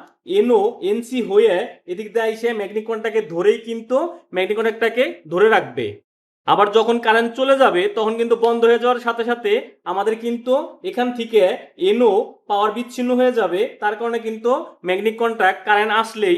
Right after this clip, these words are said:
আর on হতে পারবে না, যে পর্যন্ত আমরা on সুইচ প্রেস না করব। ওকে, আমি পাওয়ার দিয়ে দেখাচ্ছি। দেখেন, আমি on সুইচ প্রেস করছি, এখন কি হচ্ছে, ছেড়ে দেওয়ার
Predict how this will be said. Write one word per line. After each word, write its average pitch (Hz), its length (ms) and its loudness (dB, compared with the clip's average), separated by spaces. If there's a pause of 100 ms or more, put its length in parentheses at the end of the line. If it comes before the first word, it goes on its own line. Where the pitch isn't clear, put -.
(140)
আর 202 80 2 (140)
on 220 160 0
হতে 233 220 2
পারবে 160 300 0
না, 190 60 0 (340)
যে 202 140 2
পর্যন্ত 226 200 -4 (120)
আমরা 185 200 -2 (400)
on 202 160 0
সুইচ 226 180 -6 (100)
প্রেস 214 180 4 (120)
না 226 60 2 (100)
করব। 139 200 0 (920)
ওকে, 202 320 2
আমি 208 200 -4
পাওয়ার 208 220 4 (120)
দিয়ে 220 200 2 (400)
দেখাচ্ছি। 190 480 -4 (580)
দেখেন, 202 400 4
আমি 208 180 0
on 208 140 2
সুইচ 240 260 -6
প্রেস 226 180 4 (120)
করছি, 175 300 0 (380)
এখন 202 200 -4
কি 214 160 -6
হচ্ছে, 226 260 0 (340)
ছেড়ে 214 240 4
দেওয়ার 226 180 4